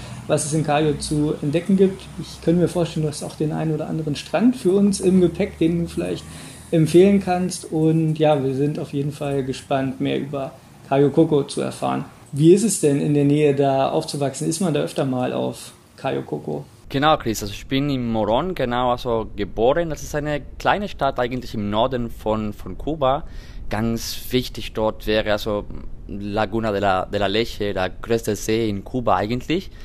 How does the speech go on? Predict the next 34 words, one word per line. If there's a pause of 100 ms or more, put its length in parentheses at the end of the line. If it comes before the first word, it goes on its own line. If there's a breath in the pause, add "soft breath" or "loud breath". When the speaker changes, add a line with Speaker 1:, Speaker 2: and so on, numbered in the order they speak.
(200 loud breath)
Speaker 2:
Also (140)
wunderschön, (420 loud breath)
nicht
so
touristisch
plottiert,
würde
ich
sagen.
Also
überhaupt
kein
Mensch
dort, (380 loud breath)
aber
wirklich
traumhaft.
Also (280)
jeder
Reisende,
der
nach (120)
Morón
kommt, (600 loud breath)
würde
das
eine
Empfehlung
von,
von
mir. (320 loud breath)
Und
ja, (320 loud breath)
also